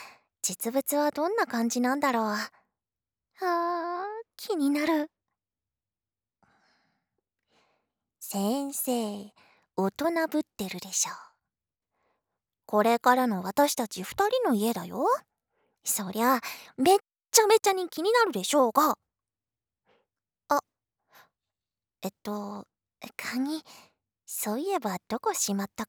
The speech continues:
け？あ、あったあった。よかった。一瞬焦った。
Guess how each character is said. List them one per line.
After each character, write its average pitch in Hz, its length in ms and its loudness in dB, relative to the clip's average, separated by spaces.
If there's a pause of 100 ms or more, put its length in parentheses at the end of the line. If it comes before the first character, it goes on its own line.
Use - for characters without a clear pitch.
け？ - 120 -12 (1700)
あ、 359 120 4 (640)
あ - 80 2
っ - 80 -2 (120)
た - 160 -8
あ - 20 -4
っ - 40 -4 (100)
た。 508 80 4 (1040)
よ 277 120 -4
か 226 180 -4
っ 214 60 -6 (120)
た。 294 380 -2 (840)
一 220 100 -4
瞬 294 320 0
焦 220 320 -2
っ 480 40 0 (120)
た。 254 380 0